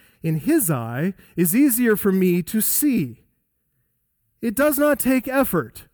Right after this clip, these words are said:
to see and observe the sin of others, right?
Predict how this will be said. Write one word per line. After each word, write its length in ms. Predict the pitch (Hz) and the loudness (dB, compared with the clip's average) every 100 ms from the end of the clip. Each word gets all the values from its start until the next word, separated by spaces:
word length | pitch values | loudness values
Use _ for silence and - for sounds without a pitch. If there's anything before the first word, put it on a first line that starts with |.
| _ | _
to 160 | - 220 | -2 0
see 640 | - - 240 226 180 190 - - | 0 0 0 0 0 -2 -6 -10
and 120 | 185 196 | -2 0
observe 580 | 170 143 233 208 190 | 0 0 2 4 2
the 100 | 196 | 0
sin 400 | 202 - 196 185 | -2 0 2 2
of 200 | 202 190 | 0 -2
others, 720 | 214 185 190 160 101 - - - | -2 -2 0 0 -4 -10 -10 -8
right? 420 | 147 175 262 - | -2 0 -2 -6